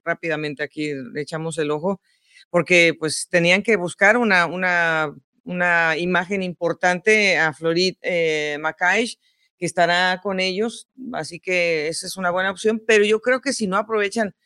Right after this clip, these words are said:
a Arlene Sierra, por Dios, lo que ha hecho es increíble, o sea, le, le puso la mesa,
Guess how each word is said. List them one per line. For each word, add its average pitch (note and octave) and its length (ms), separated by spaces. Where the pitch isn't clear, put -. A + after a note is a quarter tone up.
a D#3+ 120
Arlene F#3+ 340
Sierra, F#3+ 400
por D#3 160
Dios, F#3+ 360
lo F3 200
que F3+ 120
ha F3+ 140
hecho B3 440
es - 600
increíble, F#3+ 680
o C#3 60
sea, D3+ 360
le, C#3+ 240
le C3 120
puso C#3+ 300
la A#3 100
mesa, B3 600